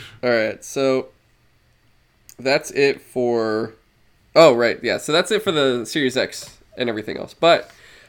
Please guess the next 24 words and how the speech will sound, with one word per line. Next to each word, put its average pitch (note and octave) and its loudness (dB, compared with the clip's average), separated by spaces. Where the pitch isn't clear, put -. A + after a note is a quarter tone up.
uh, A#2+ 4
they D3 2
also C#3 4
announced, A#2+ 0
like, G#2 0
if B2+ -6
you C#3 -2
buy A2+ 4
Cyberpunk A2 -4
seven, G#2 -8
twenty B2 -2
seventy-seven A2 -8
on G2+ 2
Xbox - -6
One, - -6
you'll, A2+ 0
like, G#2 0
be C3+ 2
upgraded - -2
to - -10
the - -8
Series G#2 -6
X - -8
version - -14